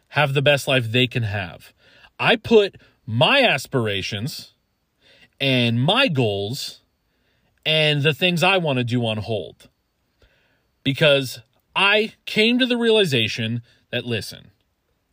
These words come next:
I think my role is to make sure my wife and son fulfill their needs first. So you think I'm some kind of, sorry to say this again, guys, I'm so sorry,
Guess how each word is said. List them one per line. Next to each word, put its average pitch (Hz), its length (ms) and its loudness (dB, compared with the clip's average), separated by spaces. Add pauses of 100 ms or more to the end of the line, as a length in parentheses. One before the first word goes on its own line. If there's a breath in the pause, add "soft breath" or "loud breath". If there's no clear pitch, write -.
(920)
I 175 220 0
think 120 640 -4
my 127 340 -2
role 101 520 -4 (720)
is 151 240 -4
to 185 120 0
make 135 240 0
sure - 220 -4
my 120 200 -2
wife 135 280 -2
and 120 100 -4
son 90 440 -10 (800)
fulfill 127 640 -2
their 117 420 0
needs 110 380 -2
first. - 580 -16 (1600)
So - 160 -8
you 104 360 2
think 214 460 0
I'm 165 180 0
some 190 280 -2
kind 180 340 0
of, 143 260 0 (100)
sorry 92 300 -6
to 92 80 -8
say 95 180 -10
this 92 200 -12
again, 90 200 -16
guys, 90 300 -18
I'm 92 100 -14
so 107 140 -8
sorry, 87 400 -14